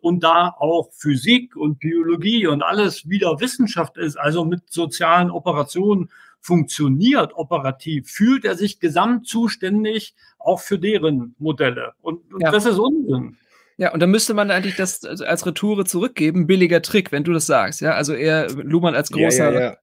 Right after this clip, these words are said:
Speaker 2: äh, Zampano und entlarvt hier nach und nach die ganzen billigen, äh, äh,
Speaker 3: Aber f-, f-,
Speaker 2: Zauber-
Speaker 3: vielleicht
Speaker 2: Aber,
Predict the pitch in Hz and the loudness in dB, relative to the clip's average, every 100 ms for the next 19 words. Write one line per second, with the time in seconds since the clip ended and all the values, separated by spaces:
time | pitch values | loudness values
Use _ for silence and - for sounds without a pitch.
0 | _ 147 143 - 175 180 180 165 165 156 | _ -2 -2 2 0 2 2 2 2 0
1 | - 151 147 156 160 - 160 143 139 147 | -2 2 4 4 2 0 0 0 -2 -2
2 | 160 139 139 143 135 139 139 143 135 143 | -2 -2 -4 -4 -4 -4 -4 -4 -4 -2
3 | 139 135 131 127 98 113 113 - _ _ | -2 -2 -4 -6 -6 -6 -8 -12 _ _
4 | - 131 120 - 117 117 - - 135 - | -10 -8 -6 -2 -2 -2 -10 -14 -12 0
5 | 147 139 127 - 170 156 160 - - - | 2 2 0 2 2 2 0 -6 -8 0